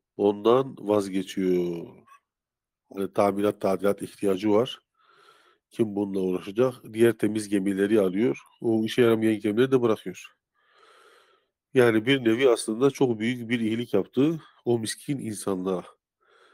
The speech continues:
Oysa ki zahiri tam tersi gözüküyordu. Ve emmel gulâm,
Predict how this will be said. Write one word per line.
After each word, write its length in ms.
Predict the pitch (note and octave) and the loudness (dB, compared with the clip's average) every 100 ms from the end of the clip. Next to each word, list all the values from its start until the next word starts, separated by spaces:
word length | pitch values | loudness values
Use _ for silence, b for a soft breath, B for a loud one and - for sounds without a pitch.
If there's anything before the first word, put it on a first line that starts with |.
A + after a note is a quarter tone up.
| _ - | _ 0
Oysa 320 | B2+ C3+ B2 | 2 2 -2
ki 180 | - G2+ | 0 0
zahiri 480 | F#2+ G#2 G2 A2+ C#3 | 2 2 4 0 2
tam 200 | D3 C3+ | 0 2
tersi 320 | B2 - B2 | 0 0 -4
gözüküyordu. 640 | G#2 F2 - E2 - - _ _ _ _ _ _ b b b b b b _ _ _ _ _ _ _ _ - C3+ | -4 -6 -8 -10 -10 -16 _ _ _ _ _ _ b b b b b b _ _ _ _ _ _ _ _ -4 4
Ve 180 | B2+ | 6
emmel 200 | D#3 D#3+ | 6 6
gulâm, 640 | C3+ B2+ C3 C#3 C3+ B2 | 6 6 6 6 6 2